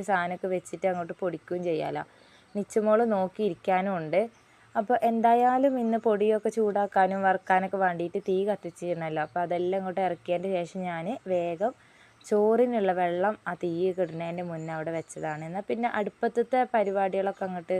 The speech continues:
കഴിയുമല്ലോ. ചോറങ്ങോട്ടായാൽ അതങ്ങോട്ട് കഴിഞ്ഞോളും. പിന്നെ മീനും വാങ്ങിയിട്ടുണ്ടായിരുന്നു ഒന്ന്, ഏഹ്, കറിക്കൊക്കെ വേണ്ടിയിട്ട്. പിന്നെ അപ്പോൾ അതുകൊണ്ട് വേഗം ചോറും കറിയും ആക്കി വെച്ചിട്ട് തന്നെ ഇനിയിപ്പോൾ ബാക്കിയുള്ള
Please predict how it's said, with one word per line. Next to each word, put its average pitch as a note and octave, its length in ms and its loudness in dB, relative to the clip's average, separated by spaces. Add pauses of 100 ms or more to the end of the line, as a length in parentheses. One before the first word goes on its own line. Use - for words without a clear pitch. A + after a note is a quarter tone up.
(120)
കഴിയുമല്ലോ. D#3 480 -4 (580)
ചോറങ്ങോട്ടായാൽ F#3+ 960 2 (240)
അതങ്ങോട്ട് G3 480 -2
കഴിഞ്ഞോളും. E3 520 -4 (640)
പിന്നെ A#3+ 280 -2
മീനും A3+ 380 2 (100)
വാങ്ങിയിട്ടുണ്ടായിരുന്നു F3 840 0
ഒന്ന്, E3+ 180 -4 (320)
ഏഹ്, F3 260 -6 (120)
കറിക്കൊക്കെ F3 540 0
വേണ്ടിയിട്ട്. D#3+ 440 -2 (180)
പിന്നെ E3+ 360 -6 (720)
അപ്പോൾ F#3+ 200 2
അതുകൊണ്ട് F3+ 340 0 (380)
വേഗം G#3+ 340 2 (100)
ചോറും A3 360 4
കറിയും G3+ 300 4
ആക്കി F#3 240 0
വെച്ചിട്ട് F#3+ 300 -4
തന്നെ F#3+ 240 -4
ഇനിയിപ്പോൾ F#3 340 -4
ബാക്കിയുള്ള F3 340 -2